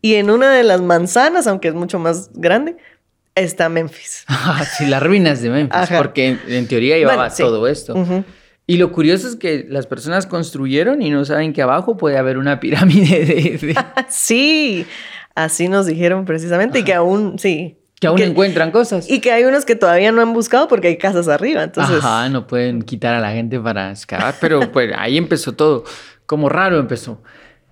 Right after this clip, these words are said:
Speaker 2: Eh, y de ahí nos fuimos a Saqqara.
Speaker 1: A Saqqara.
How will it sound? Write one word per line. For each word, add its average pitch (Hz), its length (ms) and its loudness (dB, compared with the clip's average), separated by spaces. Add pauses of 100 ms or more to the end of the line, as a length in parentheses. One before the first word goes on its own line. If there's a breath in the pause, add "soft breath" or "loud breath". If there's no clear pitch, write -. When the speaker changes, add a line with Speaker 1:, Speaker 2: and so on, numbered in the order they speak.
(120)
Speaker 2:
Eh, 139 420 0
y 170 180 4
de 165 80 6
ahí 156 180 4
nos 226 220 2
fuimos 180 320 2
a 143 80 0
Saqqara. 131 760 -6
Speaker 1:
A 156 120 -2
Saqqara. - 600 -6